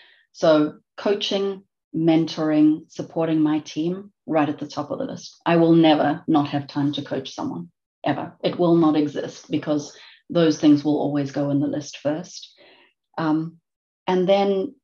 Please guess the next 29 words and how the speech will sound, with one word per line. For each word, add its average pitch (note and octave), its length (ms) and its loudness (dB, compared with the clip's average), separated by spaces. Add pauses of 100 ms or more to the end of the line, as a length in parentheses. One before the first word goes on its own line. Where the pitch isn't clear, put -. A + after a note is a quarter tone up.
every F#3+ 320 -2
day F3 220 0
I D#3 100 -2
focus E3 460 -8
on E3 200 -2
a D#3+ 100 0
few F3 580 -6
top - 400 -10
priorities D3 580 -2
for C#3+ 100 -8
that C#3+ 200 -10
day, - 280 -10 (400)
the G#3+ 120 -4
really G3 360 -2
important D#3+ 540 2
things, D3+ 220 -2
the D#3+ 120 -2
things F3 200 -2
that E3+ 100 0
I E3+ 80 0
have E3 260 -8
to D#3 80 -2
get - 200 -2
done, E3+ 280 -6 (360)
'cause F3 160 2
none F3+ 180 4
of F3 100 2
us E3+ 220 -4
will - 280 -6